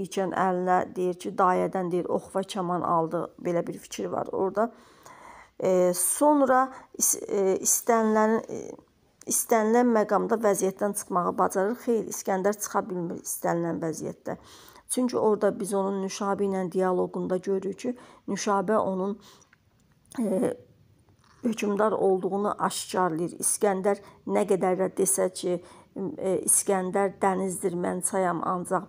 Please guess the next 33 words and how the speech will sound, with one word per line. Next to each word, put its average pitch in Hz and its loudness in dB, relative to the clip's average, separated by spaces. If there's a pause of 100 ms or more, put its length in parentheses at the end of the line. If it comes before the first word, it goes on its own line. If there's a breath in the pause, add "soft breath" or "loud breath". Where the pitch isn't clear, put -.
bir 208 -2 (140)
tülkü 196 -2
aslandan 180 0
gətirməz 185 -2
xəbər. 185 -2 (400 loud breath)
Yəni, 208 2
özünü 208 2
təmizə 196 -2
çıxartmaq - -4
istəyir, - -2
amma 196 0 (260 loud breath)
Nüşabə 202 2
yenə 196 -2
onu 180 -4
ifşa 190 -4
eləyir 185 -4
orada. 175 -2
İskəndər 190 -2
olduğunu 180 -4 (280 loud breath)
sübut 185 -8
edir, 214 0
ipəyi 196 -8
gətirir - -8
ora. 220 -2 (300 loud breath)
Deməli, 330 2
cavabımız 196 0
iki - -10
ilə 180 -2 (100)
A, 170 -2 (260)
e, 180 -2
iki - -6
ilə 202 0 (140)
beşdir. - -4